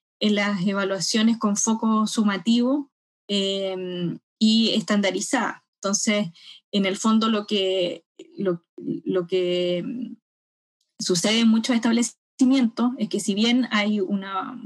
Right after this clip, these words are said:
una voluntad de querer implementar esta evaluación formativa, por otro lado también está la presión por el cimse, que tiene incentivos, ¿verdad? Eh, tanto monetarios para los docentes, pero también que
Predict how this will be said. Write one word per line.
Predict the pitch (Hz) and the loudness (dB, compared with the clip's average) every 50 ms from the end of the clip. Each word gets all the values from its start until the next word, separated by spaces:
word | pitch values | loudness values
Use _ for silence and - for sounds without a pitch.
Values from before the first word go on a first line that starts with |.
| - - - _ | -12 -12 -8 _
una | 202 196 190 190 | -4 -2 0 0
voluntad | 190 190 190 180 180 180 175 170 - 220 240 247 240 233 220 | 2 2 0 0 -2 -6 -6 -4 -2 0 0 2 0 0 0
de | 208 196 | -2 -2
querer | - 196 196 208 202 | -2 -2 -2 0 0
implementar | 214 208 - 214 208 202 202 - 208 | 0 0 0 0 0 0 0 0 -2
esta | 220 214 220 | -2 0 0
evaluación | 208 208 208 208 - 220 214 | 0 0 0 2 2 2 2
formativa, | - 220 220 220 214 - 233 240 254 254 247 233 | 4 4 4 4 2 2 2 2 2 2 0 -2
por | 214 226 | -2 -2
otro | 220 226 233 | -2 0 0
lado | 226 233 247 240 | 0 2 0 0
también | 240 226 214 220 240 240 | 2 2 4 4 4 4
está | 262 - - 240 | 2 2 0 0
la | 240 233 | 0 0
presión | 208 196 - - 220 208 | -2 -4 -2 -2 -2 0
por | - 208 - | -2 -2 0
el | - 170 | 0 0
cimse, | 170 - 254 240 247 233 233 - 254 247 240 - - - - - - _ _ - | 2 4 4 4 4 4 2 0 -2 -2 -2 -4 -10 -18 -20 -20 -20 _ _ -4
que | 202 180 | -2 0
tiene | 214 208 214 220 | 0 2 2 2
incentivos, | 214 214 214 - 208 208 - - 240 233 220 214 214 220 226 220 - _ _ _ _ _ | 2 2 2 0 -2 -2 0 0 2 2 2 0 0 -2 -4 -4 -8 _ _ _ _ _
¿verdad? | - 208 202 196 202 208 208 208 214 220 214 - - | -4 -4 -2 0 0 0 0 0 2 0 0 0 0
Eh, | 190 185 185 185 185 185 185 180 175 175 175 180 - - _ - - _ _ _ _ | 0 0 0 0 0 0 -2 -2 -4 -4 -6 -6 -8 -14 _ -20 -20 _ _ _ _
tanto | 220 214 208 - 208 | 2 2 2 2 2
monetarios | 208 202 202 202 190 175 202 208 220 214 | 0 2 2 0 0 0 0 0 0 -2
para | - 220 208 202 | 0 0 0 0
los | 208 196 190 | 0 -2 -2
docentes, | 208 202 - - 254 247 240 240 240 226 - | -4 -4 -2 0 2 2 2 2 2 -2 -2
pero | 214 202 190 | -2 -2 0
también | 190 190 196 196 190 220 247 254 262 262 254 | 0 -2 -2 -2 0 0 2 2 2 0 0
que | - 240 226 220 220 - - | 0 0 0 0 -2 -4 -8